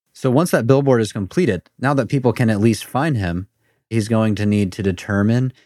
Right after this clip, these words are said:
how much money does he need to actually make to support himself and his ventures, and then build a U-, U S P that fulfills that price point. Not many businesses, especially small businesses, determine what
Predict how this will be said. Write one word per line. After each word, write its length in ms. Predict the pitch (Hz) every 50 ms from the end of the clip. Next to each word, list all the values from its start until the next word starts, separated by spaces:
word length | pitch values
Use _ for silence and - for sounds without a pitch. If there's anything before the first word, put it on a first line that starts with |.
| _ _ -
how 120 | 101 120
much 220 | 151 185 180 - -
money 220 | 135 135 135 135
does 200 | 120 120 107 -
he 140 | - 117 110
need 240 | 107 107 107 104 92
to 140 | - - -
actually 520 | 98 107 110 - - - 110 101 98 95
make 480 | 92 87 87 87 90 101 104 - - - _
to 320 | - - - 95 92 90 87
support 460 | - - 95 - - 131 131 127 110
himself 560 | 113 107 98 - - 95 92 95 95 - -
and 240 | - 92 92 95 92
his 420 | 92 95 90 87 85 87 87 - - _ _ _ _ _ _ _ _
ventures, 560 | - 110 139 160 - - 90 85 92 101 - - _ _ _ -
and 260 | - 110 113 110 117
then 220 | 127 147 160 170 147
build 180 | 156 147 135
a 60 | 127 117
U-, 220 | 110 120 127 127 117 -
U 180 | - 113 117 120
S 120 | 113 -
P 340 | - - 113 113 127 143 127
that 240 | - 107 113 104 92
fulfills 580 | - - 104 - - - 120 117 120 120 107
that 220 | 107 110 98 92 -
price 260 | - 104 98 101 -
point. 380 | - - 95 90 80 - - _ _ _ -
Not 320 | 101 104 117 139 160 147
many 240 | 151 151 151 151 143
businesses, 580 | 113 113 113 110 110 139 135 - 160 156 156 135
especially 560 | 117 101 - - - 120 113 - 139 123 110
small 280 | - - 104 95 101
businesses, 680 | 98 113 113 113 113 127 120 - 135 131 135 131 123 120
determine 720 | 110 104 92 - - 117 113 117 120 113 104 95 90 87
what 320 | 92 98 104 117 123 -